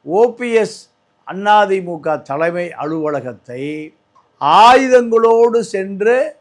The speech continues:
அடித்து நொறுக்கிய அவர் எப்படி அண்ணா தி மு கவினுடைய தொண்டனாக ஏற்றுக்கொள்ள முடியும்? அவ-,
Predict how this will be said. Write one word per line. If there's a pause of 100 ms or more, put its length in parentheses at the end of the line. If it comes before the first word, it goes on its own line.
(380)
அடித்து
நொறுக்கிய (220)
அவர் (380)
எப்படி (420)
அண்ணா
தி
மு (120)
கவினுடைய (120)
தொண்டனாக (260)
ஏற்றுக்கொள்ள (100)
முடியும்? (200)
அவ-,